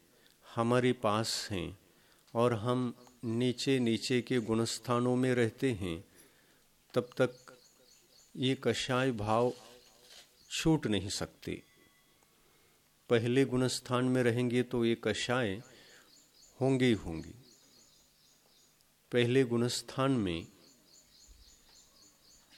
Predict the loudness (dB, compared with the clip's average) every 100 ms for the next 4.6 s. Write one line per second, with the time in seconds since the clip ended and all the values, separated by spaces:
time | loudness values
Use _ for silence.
0 | -14 -2 2 2 2 0 2 0 0 0
1 | 0 2 -2 -4 -10 -20 -20 _ -4 0
2 | 0 0 0 0 0 0 2 0 -2 -4
3 | -2 0 2 0 0 0 0 0 0 2
4 | 0 0 0 0 -4